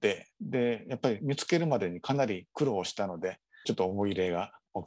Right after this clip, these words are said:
きいですね。えっと、ヒョウ柄糸引きクラゲは大きさが、まあ、上から見た傘の直径で、大きくて十五センチぐらいかな。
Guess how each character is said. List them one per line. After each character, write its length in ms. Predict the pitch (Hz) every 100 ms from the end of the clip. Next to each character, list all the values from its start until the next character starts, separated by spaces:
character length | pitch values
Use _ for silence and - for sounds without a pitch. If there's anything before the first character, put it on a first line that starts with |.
| -
き 120 | 98
い 40 |
で 100 | -
す 140 | - 64
ね。 280 | 78 - - _ -
え 40 |
っ 40 | 143
と、 240 | - 131
ヒ 140 | 117 151
ョ 260 | 156 156
ウ 40 | 147
柄 400 | 147 147 143 -
糸 240 | 147 156
引 140 | 147 143
き 140 | 147 139
ク 160 | -
ラ 160 | 135 120
ゲ 160 | 107
は 320 | 107 127 131 139
大 180 | 139 147
き 80 |
さ 200 | - 139
が、 180 | 135 143
ま 140 | - 139
あ、 140 | 92 - -
上 160 | 165 180
か 140 | 175
ら 80 | 170
見 140 | 180
た 360 | - 110 90 - _ _
傘 260 | - 165 170
の 260 | 120 90 - -
直 120 | 131 -
径 220 | 139 131
で、 400 | 143 170 131 104 -
大 140 | 151 -
き 100 | 208
く 100 | 190
て 460 | - - 175 110 - _ _ -
十 1300 | 135 135 135 131 131 127 127 123 123 120 123 120 - _ _ -
五 140 | 120
セ 140 | 120 139
ン 40 |
チ 100 | 120
ぐ 60 | 120
ら 80 | 92
い 60 |
か 100 | -
な。 180 | 92 110